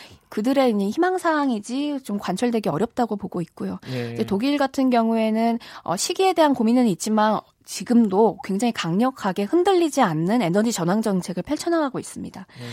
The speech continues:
Speaker 1: 근데 이 에너지 전환 정책이라는 게요, 그냥 워-, 그 핵발전소를 없앤다 이것만 있는 것은 아니에요.
Speaker 2: 음.
Speaker 1: 그 에너지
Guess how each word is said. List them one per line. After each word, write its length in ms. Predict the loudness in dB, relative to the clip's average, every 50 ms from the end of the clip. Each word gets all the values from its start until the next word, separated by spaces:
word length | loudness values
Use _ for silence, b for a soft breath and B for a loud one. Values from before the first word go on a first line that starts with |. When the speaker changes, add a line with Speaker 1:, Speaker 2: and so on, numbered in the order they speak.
| -12 -6
Speaker 1:
근데 160 | 0 2 4
이 120 | 6 6 6
에너지 300 | 6 6 6 6 4 2
전환 280 | 0 0 0 2 2 2
정책이라는 640 | 2 2 0 0 -2 -2 -2 -2 -2 -2 -2 -2
게요, 340 | 0 2 4 6 6 6 4 0 B B B B B B B B B
그냥 200 | 4 6 6 6
워-, 120 | 6 4 0 -4 -14 -8
그 260 | -4 -2 -2 -2 -2
핵발전소를 720 | -4 -4 0 2 2 2 4 2 0 2 2 2 2 2
없앤다 640 | 2 0 -2 -2 0 2 4 6 6 6 4 4 2 0
이것만 420 | 0 4 6 6 6 6 4 4
있는 220 | 2 0 -2 -2 -2
것은 260 | -4 -4 -4 -4 -4
아니에요. 400 | -2 -2 -4 -4 -6 -8 -10 -12 -12 -12
Speaker 2:
음. 220 | -10 -10 -8 -8
Speaker 1:
그 560 | -6 -2 2 2 4 4 4 4 4 4 4 4
에너지 640 | 4 4 4 4 2 2 2 0 0 0 0 -2